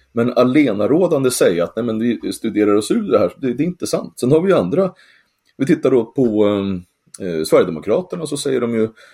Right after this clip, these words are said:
att, "Hur ska vi, hur ska vi göra det här då?" Ja, då säger de att, "Nej, men vi, eh, det är, eh, återvandring, det, det kommer funka bra."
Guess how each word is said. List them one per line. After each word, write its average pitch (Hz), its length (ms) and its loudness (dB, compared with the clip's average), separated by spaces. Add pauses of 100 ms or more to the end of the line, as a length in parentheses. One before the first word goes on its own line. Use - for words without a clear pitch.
(220)
att, - 180 0
"Hur 123 160 4
ska 123 180 0
vi, 113 340 2 (400)
hur 123 100 4
ska 113 180 -6
vi 107 80 2
göra 104 240 6
det 98 120 4
här 156 200 2
då?" 82 200 -2 (360)
Ja, 175 120 4
då 180 80 4
säger 143 240 2
de 113 140 2
att, 107 140 0
"Nej, 165 140 0
men 139 160 0
vi, 131 280 2
eh, 110 360 4
det 127 320 -2
är, 110 360 2
eh, 98 160 0 (320)
återvandring, 131 800 0
det, 123 460 -2
det 147 140 0
kommer 123 200 -4
funka 92 320 -2
bra." - 240 -8